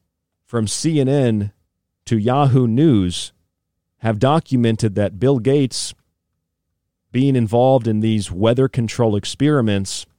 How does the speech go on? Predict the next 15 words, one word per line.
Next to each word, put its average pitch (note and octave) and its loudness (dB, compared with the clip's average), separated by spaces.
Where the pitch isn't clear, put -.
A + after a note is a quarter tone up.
and G2+ -6
others C3 2
involved G#2+ 0
in G2+ -2
weather G#2 0
control G#2+ 0
experiments F#2+ -4
have G#2+ -6
wanted C#3 0
to A#2 -2
spray G#2+ -2
chemicals D3+ -2
in D3+ -2
the D3+ 0
atmosphere A#2 -2